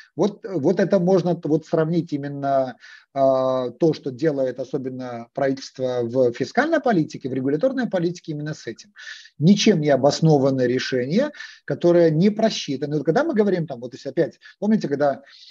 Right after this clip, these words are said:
для того, чтобы каждое действие были просчитаны, необходимо сделать оценку регуляторного воздействия, да?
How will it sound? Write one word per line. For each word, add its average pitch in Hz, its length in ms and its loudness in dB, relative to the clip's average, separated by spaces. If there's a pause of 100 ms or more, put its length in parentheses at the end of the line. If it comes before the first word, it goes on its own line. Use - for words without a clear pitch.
(180)
для 135 100 -4
того, 156 300 4
чтобы 165 300 2
каждое 160 560 2
действие 165 500 2
были 151 240 0
просчитаны, 165 500 -6
необходимо 151 600 -4
сделать 156 440 0 (340)
оценку 170 500 0
регуляторного 156 640 0
воздействия, 160 640 -2
да? 175 240 -8